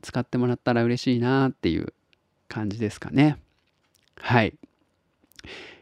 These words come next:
えー、以上がですね、ヒットマンナンバーゼロゼロ三のシュウさん、ヒットマンナンバーゼロゼロスリーシュウさんの、えー、当たり屋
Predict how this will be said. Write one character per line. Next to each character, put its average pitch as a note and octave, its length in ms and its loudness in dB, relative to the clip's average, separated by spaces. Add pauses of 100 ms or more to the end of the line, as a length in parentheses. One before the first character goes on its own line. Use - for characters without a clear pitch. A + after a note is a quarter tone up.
え A2+ 800 4
ー、 - 80 -14
以 D#3+ 100 4
上 C3 200 4
が - 140 -12
で - 80 -14
す - 140 -6
ね、 B2+ 240 4 (640)
ヒ C#3 120 0
ッ - 20 0
ト - 160 2
マ G2 140 4
ン G2+ 100 2
ナ A2+ 100 6
ン A#2 160 4
バ A2 240 6
ー - 40 0
ゼ B2 100 6
ロ B2 100 4
ゼ A#2 120 2
ロ A2 180 2
三 A#2+ 360 4 (600)
の C3+ 180 4
シ - 200 2
ュ D3 40 6
ウ B2 40 2
さ - 140 -10
ん、 - 60 -14 (640)
ヒ - 100 -20
ッ - 20 -12
ト C#3+ 100 4
マ C#3+ 80 4
ン D3 80 2
ナ D3 100 4
ン A2+ 100 2
バ E2+ 120 -2
ー - 40 -8
ゼ C3+ 120 4
ロ D3+ 80 6
ゼ D#3 120 4
ロ - 180 2
ス - 180 -2
リ D3+ 140 2
ー - 100 -16 (160)
シ - 160 2
ュ B2+ 40 8
ウ - 20 -2
さ - 140 -8
ん - 440 -10
の、 G3 160 6 (500)
え F2+ 340 -6
ー、 - 20 -20 (160)
当 B2 100 0
た A#2 140 2
り G#2+ 80 -2
屋 G2 200 -4